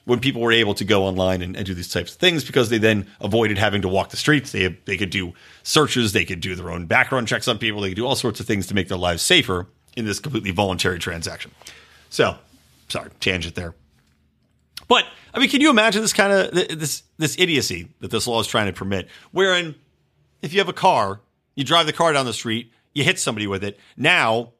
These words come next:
the manufacturer of that car, who, by the way, is several steps removed from actually selling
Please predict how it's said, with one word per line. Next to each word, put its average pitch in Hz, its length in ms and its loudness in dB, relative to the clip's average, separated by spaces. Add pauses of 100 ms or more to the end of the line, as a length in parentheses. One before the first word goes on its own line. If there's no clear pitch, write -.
(140)
the 127 80 0
manufacturer 156 600 2
of 165 80 -4
that 165 180 2
car, 131 280 2
who, 135 140 0
by 202 180 4
the 202 100 -2
way, 180 280 2 (120)
is - 140 -6
several 285 320 2
steps 214 300 2
removed 170 400 -2
from 147 160 2
actually 151 280 0
selling 147 560 2